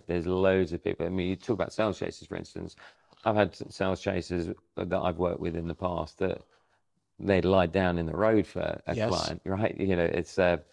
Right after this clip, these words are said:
Speaker 1: something about that mentality of people that do that for a living. But what I will say to you as a general rule, in terms of will a business owner of an estate agency operate differently to, let's say, a standard negotiator working in an office? Yeah,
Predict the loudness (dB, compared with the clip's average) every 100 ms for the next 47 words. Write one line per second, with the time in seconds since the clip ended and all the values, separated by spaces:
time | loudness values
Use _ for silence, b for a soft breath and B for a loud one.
0 | b b -2 0 2 2 4 2 2 -2
1 | 0 -4 2 2 2 2 -2 -2 -2 -2
2 | -4 -2 0 0 -4 -4 0 2 0 -2
3 | -10 -18 b b b 2 2 4 6 8
4 | 10 8 6 2 -2 -2 -2 -2 -4 -4
5 | -4 -4 -6 -6 -6 -4 -6 -8 _ -2
6 | 0 0 -2 -4 -4 -6 -6 -6 -6 4
7 | 6 6 4 0 0 0 -2 -2 -4 -4
8 | -4 -4 -6 -2 -2 0 -2 -4 -6 -6
9 | -4 -4 -2 0 -2 -4 -6 -6 -4 -4
10 | -4 -6 b b 2 2 4 0 -2 -4
11 | -6 -2 0 0 -2 -2 0 0 -2 -8
12 | -6 -4 -4 -4 -8 -6 -4 -4 -6 -8
13 | -12 b _ -8 -6